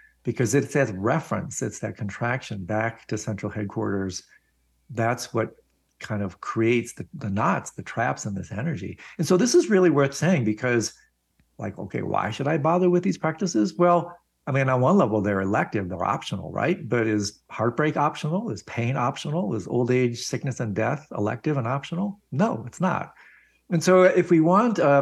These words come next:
a psychospiritual skill set, um, a new way of relating to life's inevitable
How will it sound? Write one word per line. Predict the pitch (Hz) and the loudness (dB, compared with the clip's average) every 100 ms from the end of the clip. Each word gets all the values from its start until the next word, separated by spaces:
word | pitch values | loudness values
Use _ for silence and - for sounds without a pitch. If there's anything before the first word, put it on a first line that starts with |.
| 139 | 2
a | |
psychospiritual | 131 143 143 139 143 135 - 120 | 0 0 0 -2 0 0 0 -4
skill | - - 143 165 | -6 -4 0 0
set, | 139 - 95 - - - - | 0 -4 -6 -8 -14 -20 -10
um, | 117 110 107 110 | -6 -4 -6 -8
a | 123 | -8
new | 110 120 | -2 0
way | 113 113 117 | 2 2 2
of | 101 | 0
relating | 95 98 165 196 123 | -2 -2 0 0 0
to | 107 113 104 92 135 107 | -4 -4 -4 -6 -12 -8
life's | 104 104 - | -6 -6 -6
inevitable | 101 104 104 98 95 | -6 -4 -4 -4 -8